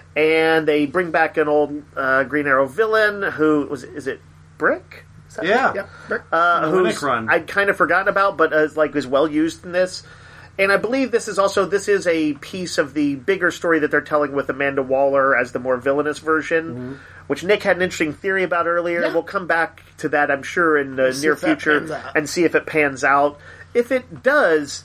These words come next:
Speaker 1: it's actually could be a good thing.
Speaker 3: Yeah.
Speaker 1: Uh, I think none of us quite wanted, especially me and Randy, who grew up on the Suicide Squad of the nine-, eighties and late eighties, early nineties,
Speaker 2: Yeah.
Speaker 1: where Amanda Waller was this kind of nuanced character who was, uh, tough,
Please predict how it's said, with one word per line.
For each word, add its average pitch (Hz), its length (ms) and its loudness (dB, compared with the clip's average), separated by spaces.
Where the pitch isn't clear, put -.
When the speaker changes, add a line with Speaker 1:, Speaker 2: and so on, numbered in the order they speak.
Speaker 1:
it's 185 160 -4
actually 220 400 -2
could 254 220 0
be 196 100 0
a 175 60 2
good 151 300 -2
thing. - 440 -16
Speaker 3:
Yeah. 330 180 2
Speaker 1:
Uh, 156 260 4
I 170 80 2
think 208 200 0
none 196 180 0
of 208 80 0
us 214 140 0
quite 180 340 -2
wanted, 170 320 0
especially 185 320 0
me 165 160 -4
and 156 140 -4
Randy, 151 260 2
who 147 100 -2
grew 151 240 0
up 143 120 -2
on 139 100 0
the 135 80 -4
Suicide 143 440 -2
Squad 135 380 0
of 120 120 -6
the 135 80 -2
nine-, 135 420 -6
eighties 143 300 -2
and 131 180 -10
late 156 180 2
eighties, 143 240 0
early 139 220 0
nineties, 135 400 -4
Speaker 2:
Yeah. 104 80 -10
Speaker 1:
where 170 120 2
Amanda 190 240 0
Waller 165 320 2
was 156 140 -2
this 151 160 -2
kind 180 220 0
of 120 80 -4
nuanced 165 540 -2
character 185 360 0
who 151 80 0
was, 139 240 -2
uh, 127 420 -2
tough, 185 300 0